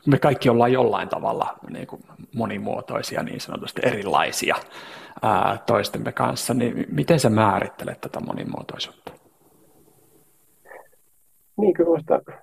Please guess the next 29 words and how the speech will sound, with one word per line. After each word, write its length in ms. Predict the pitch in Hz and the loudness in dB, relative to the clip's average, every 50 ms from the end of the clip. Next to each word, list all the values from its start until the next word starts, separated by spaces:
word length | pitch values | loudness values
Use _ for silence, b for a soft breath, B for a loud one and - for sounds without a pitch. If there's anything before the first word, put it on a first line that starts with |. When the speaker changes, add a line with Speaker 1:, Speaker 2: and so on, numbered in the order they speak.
| _ | _
Speaker 2:
no 120 | - 151 139 | 2 4 4
se 140 | 143 - - | 4 2 2
tosi 180 | - 151 143 143 | 0 0 2 2
yksinkertainenhan, 840 | - 143 143 143 - 117 101 101 - - 98 92 95 92 95 - - _ _ _ _ _ _ _ _ _ _ _ - - _ _ _ _ _ _ _ _ _ - - | 2 2 2 2 0 2 2 2 0 2 0 -2 0 0 0 -2 -4 _ _ _ _ _ _ _ _ _ _ _ -20 -20 _ _ _ _ _ _ _ _ _ 2 4
yksinkertaisuus 520 | 113 104 - 104 92 90 82 87 - - | 4 4 4 4 4 6 4 4 0 -4
sille 260 | - - 87 85 - - | -4 -2 0 0 0 0
on 220 | - - 90 87 | 2 0 0 0
se, 80 | - - | 0 -2
että 220 | - - - - | -4 -4 -2 0
monimuotoisuus 760 | 95 98 95 92 87 82 82 - - 80 - - - - - | 2 4 4 6 6 6 4 4 2 -2 -2 -2 -4 -6 -2
on 160 | - - - - - | -2 -4 -4 -2 -2
fakta. 380 | - - - - - - - - _ _ _ _ _ _ _ _ _ _ _ _ _ _ _ _ _ | -2 -2 -2 -8 -14 -14 -14 -14 _ _ _ _ _ _ _ _ _ _ _ _ _ _ _ _ _
Siitä, 200 | - 98 - - | -2 0 2 0
että 260 | - - - - 101 - - _ _ _ - _ _ _ _ - 151 - | 0 0 0 0 0 0 -2 _ _ _ -20 _ _ _ _ -6 -2 -2
i-, 160 | - - - _ - | -2 -2 -4 _ 4
ihmiset 340 | 151 147 117 98 - - - | 6 6 6 4 2 0 0
on 100 | 151 143 | 0 4
erilaisia, 680 | 170 170 147 127 117 117 113 110 107 - 110 104 98 - _ _ _ _ _ _ _ _ _ _ _ | 4 6 6 6 8 8 6 6 4 2 0 0 0 -2 _ _ _ _ _ _ _ _ _ _ _
ja 80 | 113 | -12
sitten 180 | - - 107 - | -8 -6 -6 -4
kyllä, 200 | - - - - - | -4 -4 -6 -4 -6
ja 80 | - | -4
sitten 360 | - 113 98 - _ - - - - _ b b b b - | -4 -6 -6 -4 _ 2 2 2 0 _ b b b b 0
näiden 180 | 113 107 - - | 2 2 4 6
erilaisuuksien 720 | 113 110 107 92 90 82 85 - 90 87 - - - - 90 | 6 6 6 6 4 2 2 2 -2 -2 -2 -4 -8 -6 -6
niin 140 | 87 87 | -6 -6
kuin 240 | - - - - - - _ _ _ _ _ | -4 -4 -6 -6 -6 -12 _ _ _ _ _
tarkastelemista. 840 | - 85 - - - - - - - 55 - - - - - - - _ _ _ _ _ _ _ _ _ _ _ _ _ _ _ _ _ _ _ _ _ _ _ _ _ _ _ _ _ _ - - | 0 0 0 0 -4 -4 -4 -6 -6 -4 -6 -8 -12 -14 -16 -18 -18 _ _ _ _ _ _ _ _ _ _ _ _ _ _ _ _ _ _ _ _ _ _ _ _ _ _ _ _ _ _ -2 -2
Speaker 1:
Joo. 120 | - - | -2 -2